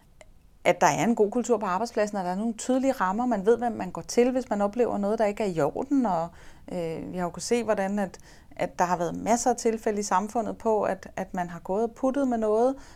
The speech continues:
som man ikke har oplevet okay. Og det ønsker vi jo selvfølgelig på ingen måde, øh, på vores arbejdsplads. Øh, og det skal der jo være nogle rammer, øh, til at støtte op omkring. Når der er talenter i markedet, som kan se,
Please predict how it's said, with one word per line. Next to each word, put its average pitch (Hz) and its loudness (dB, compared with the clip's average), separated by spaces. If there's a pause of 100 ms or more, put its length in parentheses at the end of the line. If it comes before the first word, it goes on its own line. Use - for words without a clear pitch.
som - -4
man 196 -2
ikke 214 -6
har 233 4
oplevet 208 -2
okay. 208 -4
Og - -6
det 220 2
ønsker 208 -2
vi 190 -6
jo 214 -4
selvfølgelig 208 -4
på - -4 (140)
ingen 240 2
måde, 208 0 (100)
øh, 185 -6 (100)
på 180 -6 (220)
vores 254 -8
arbejdsplads. 233 -2 (460)
Øh, 196 -2
og - -4
det 214 2
skal 247 0
der 240 2
jo 202 2
være 180 -6
nogle 175 -10
rammer, 190 -8 (140)
øh, 175 -12 (400)
til - -4
at 196 0
støtte 190 -2
op 165 -6
omkring. 202 -8 (260)
Når 180 -2
der - 2
er 214 6
talenter 220 0
i 208 0
markedet, 208 -2
som 190 -6
kan 185 -12
se, - 0